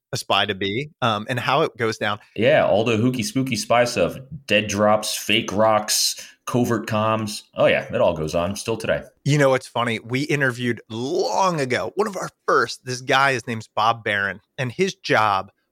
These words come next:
Speaker 1: was essentially to make the masks that, that people, spies wear, F B I, I don't know.
Speaker 2: Agency, C I A.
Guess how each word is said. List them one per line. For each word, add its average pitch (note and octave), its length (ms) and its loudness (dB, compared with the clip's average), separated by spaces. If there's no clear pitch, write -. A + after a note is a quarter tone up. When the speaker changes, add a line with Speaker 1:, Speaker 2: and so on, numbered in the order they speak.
Speaker 1:
was C3 240 0
essentially C#3+ 600 -2
to - 180 -6
make B2 560 -2
the C3 80 0
masks A2+ 960 -2
that, A#2 280 -2
that A#2+ 300 -2
people, A#2+ 420 0
spies G#2 640 0
wear, G#2 440 -2
F A2+ 140 -4
B A#2+ 120 -8
I, C3 120 2
I - 20 -
don't A2 120 0
know. F2+ 200 -6
Speaker 2:
Agency, G#2 400 0
C G#2 200 0
I F2+ 60 4
A. D#2+ 180 0